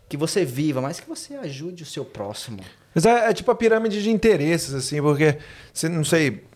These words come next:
Speaker 2: quando você estuda, você vê, é, você tem a, o básico, né? Você quer, tipo, ter,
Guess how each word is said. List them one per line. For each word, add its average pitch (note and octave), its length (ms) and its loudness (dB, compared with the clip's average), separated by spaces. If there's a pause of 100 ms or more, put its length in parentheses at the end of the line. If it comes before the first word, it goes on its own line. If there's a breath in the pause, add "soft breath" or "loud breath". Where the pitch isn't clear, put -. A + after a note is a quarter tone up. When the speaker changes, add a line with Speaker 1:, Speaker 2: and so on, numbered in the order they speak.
(100)
Speaker 2:
quando C#3 160 0
você D#3 120 2
estuda, D3 400 2
você C#3+ 200 0
vê, A#2 320 4
é, A#2+ 120 4
você A#2+ 140 -2
tem C3+ 400 -2
a, A#2+ 400 4 (140)
o C3+ 80 -6
básico, C3 480 4
né? C#3 120 2
Você C3 140 -4
quer, C3 140 -2
tipo, - 260 -4
ter, B2+ 640 4